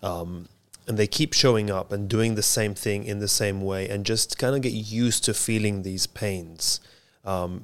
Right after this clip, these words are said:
is that something that you, um, experienced with your athletes or he-, fe-, get feedback from, from your athletes, um, in terms of different pains? And, like, if someone does feel pain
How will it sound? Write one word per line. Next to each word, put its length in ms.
is 260
that 200
something 320
that 120
you, 840
um, 240
experienced 1000
with 120
your 180
athletes 500
or 140
he-, 260
fe-, 280
get 260
feedback 420
from, 340
from 340
your 160
athletes, 560
um, 120
in 60
terms 220
of 120
different 320
pains? 340
And, 120
like, 180
if 120
someone 420
does 300
feel 240
pain 600